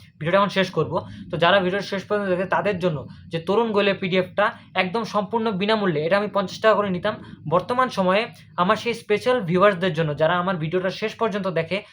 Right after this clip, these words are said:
শুধুমাত্র তাদের জন্যই একটা খুব, আহ, ইন্টারেস্টিং, আহ, যেটা তরুণ গোয়েলের পিডিএফটা। তো তরুণ গোয়েলের পিডিএফটা তোমরা কোথায় পাবে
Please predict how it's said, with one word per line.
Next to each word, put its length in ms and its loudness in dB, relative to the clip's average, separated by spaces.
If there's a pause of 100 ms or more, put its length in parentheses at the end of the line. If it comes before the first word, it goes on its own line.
(140)
শুধুমাত্র 440 -2
তাদের 340 0
জন্যই 360 0 (280)
একটা 260 -2
খুব, 280 -2
আহ, 680 4 (180)
ইন্টারেস্টিং, 640 0
আহ, 300 0 (440)
যেটা 220 -6 (240)
তরুণ 240 2
গোয়েলের 340 2
পিডিএফটা। 420 -2 (300)
তো 80 0
তরুণ 240 2
গোয়েলের 260 6
পিডিএফটা 340 0
তোমরা 200 0
কোথায় 360 0
পাবে 300 0